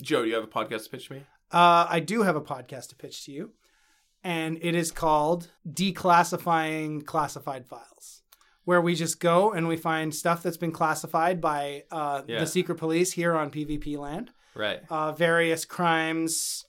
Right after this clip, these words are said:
Speaker 2: uh, secret ops, uh, just general, uh, corruption, that kind of stuff.
Speaker 1: Yeah.
Speaker 2: Whenever that occurred here, we just declassify it and we investigate it and we report on it.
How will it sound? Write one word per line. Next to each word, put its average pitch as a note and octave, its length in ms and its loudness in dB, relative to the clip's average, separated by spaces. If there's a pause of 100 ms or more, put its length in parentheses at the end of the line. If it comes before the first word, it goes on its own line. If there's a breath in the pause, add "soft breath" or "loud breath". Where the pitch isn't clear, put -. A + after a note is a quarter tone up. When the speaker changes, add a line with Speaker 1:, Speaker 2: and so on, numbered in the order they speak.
Speaker 2:
uh, C#3+ 220 -4
secret E3+ 460 -4
ops, D3+ 680 2 (480 soft breath)
uh, D3+ 280 -2
just D#3+ 300 -8
general, E3+ 540 2
uh, D#3+ 140 0 (260)
corruption, E3+ 1080 2
that D3+ 180 -2
kind E3 160 -2
of D3+ 80 -4
stuff. D#3 340 0
Speaker 1:
Yeah. A#2 380 -2
Speaker 2:
Whenever F3 340 2
that F3 160 6
occurred E3 440 0
here, G3 280 -2
we F#3+ 160 0
just D#3 260 -6
declassify F3 800 -2
it C#4 140 -8
and D#3+ 180 -4
we D3+ 440 -4
investigate D#3 600 -2
it A3 100 -2
and E3+ 140 -2
we D#3 120 0
report C3+ 400 -12
on - 40 -20
it. - 80 -20